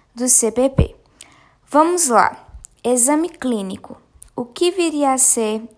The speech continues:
esse exame clínico? O exame clínico, ele está referente ali a uma pessoa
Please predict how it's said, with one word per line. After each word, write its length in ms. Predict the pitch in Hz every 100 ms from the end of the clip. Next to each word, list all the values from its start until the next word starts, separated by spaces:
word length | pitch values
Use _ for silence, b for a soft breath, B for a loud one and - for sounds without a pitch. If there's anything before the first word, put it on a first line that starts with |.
| -
esse 280 | 233 -
exame 360 | 247 233 226 254
clínico? 540 | 247 208 196 190 - - - _ _ _ _ _ _ _ _ B B B B B B B
O 80 | -
exame 360 | 285 294 359 370
clínico, 560 | - 285 285 254 233
ele 100 | 233
está 220 | 226 - 240
referente 680 | 254 254 247 233 233 226
ali 480 | 214 214 226 208 - -
a 100 | 220
uma 220 | 233 240
pessoa 880 | 240 233 - 233 214 214 226 233